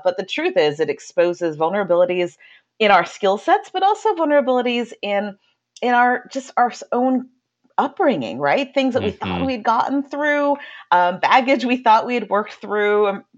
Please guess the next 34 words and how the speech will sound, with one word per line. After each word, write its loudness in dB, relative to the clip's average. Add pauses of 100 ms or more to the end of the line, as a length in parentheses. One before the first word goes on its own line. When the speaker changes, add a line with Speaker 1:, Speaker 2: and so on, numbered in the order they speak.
Speaker 1:
relationships 2
with -2
our 2
parents 2
we -6
thought 2
we'd -2
healed. 2 (340)
And 2
then 2
suddenly 0
our 2
kid -4
says -4
something -6
triggering -4
and -2
we -4
realize, 2
"Oh, -2
that 0 (180)
wound 0
wasn't 2
quite -2
as -6 (300)
scabbed 2
over 0
as 4
I 4
thought -2
it -4
was." -6 (220)
Speaker 2:
Mm-hmm. -6 (640)
And 0